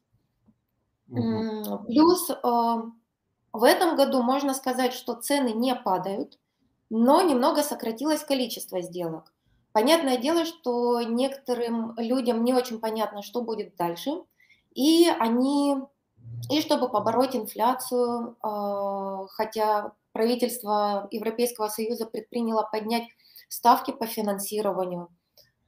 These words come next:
Speaker 2: Э, также был большой рост ставки Евробор. Но опять же, по нашим оценкам, если посмотреть, э, в две тысячи восьмой год, э,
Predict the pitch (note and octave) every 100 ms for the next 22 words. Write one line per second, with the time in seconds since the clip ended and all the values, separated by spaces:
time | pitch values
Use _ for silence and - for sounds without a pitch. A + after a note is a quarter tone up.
0 | - G3+ G3+ G3+ G3+ G3 F#3+ G#3 A#3+ A#3
1 | A3+ B3 A3+ - - G#3+ A#3 A3+ - B3
2 | A#3 - A#3 A#3 A3+ - A3 - G#3+ A#3+
3 | A3 G#3+ G3+ B3 E4 - _ _ _ _
4 | _ A3 B3+ E4 D#4 A3+ G#3 - G#3+ F4
5 | F#4 B3+ A#3 A#3 F#3+ G3 G#3 B3+ B3 A#3
6 | B3 B3 B3 - A#3+ - - A3+ A3 G#3+
7 | G#3+ G#3 G3+ _ _ _ G3 A3 A#3 B3
8 | A3+ A3+ G#3+ B3 D#4 G4 A#3 G3+ F#3